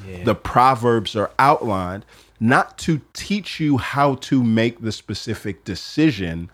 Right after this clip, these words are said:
Speaker 1: Yeah.
Speaker 2: but to transform you into the kind of person that consistently makes the right
Speaker 1: Oh, that's good, bro.
Speaker 2: decisions. And one of the things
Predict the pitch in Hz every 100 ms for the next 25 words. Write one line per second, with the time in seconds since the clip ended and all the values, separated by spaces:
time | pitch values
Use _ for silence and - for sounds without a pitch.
0 | - 90 82 - 113 113 - - 117 104
1 | - - 156 214 233 113 85 82 82 _
2 | _ _ 120 113 110 101 - 117 107 101
3 | - 123 110 - 87 87 - _ _ 113
4 | - 113 107 - 131 - - 95 98 92
5 | 95 90 - - - 98 85 85 80 78
6 | - - 101 92 90 104 87 92 - 127
7 | 120 90 82 - 104 101 101 98 - 95
8 | 90 87